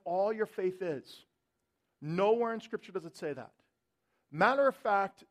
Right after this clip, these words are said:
Jesus empowered every single disciple to do the very works that he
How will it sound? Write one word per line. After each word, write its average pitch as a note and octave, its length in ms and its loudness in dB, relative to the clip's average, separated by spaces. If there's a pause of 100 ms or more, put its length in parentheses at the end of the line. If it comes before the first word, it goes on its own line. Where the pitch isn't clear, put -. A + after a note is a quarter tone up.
(120)
Jesus A#3+ 720 -4
empowered F#3+ 720 -4 (320)
every G#3 680 2
single G3 760 -6 (140)
disciple E3 760 -4 (800)
to F#3 100 -6
do F#3 200 -6
the E3 140 -2 (160)
very G#3 640 2 (140)
works E3+ 720 -2 (260)
that D#3 120 0 (200)
he F3+ 320 -8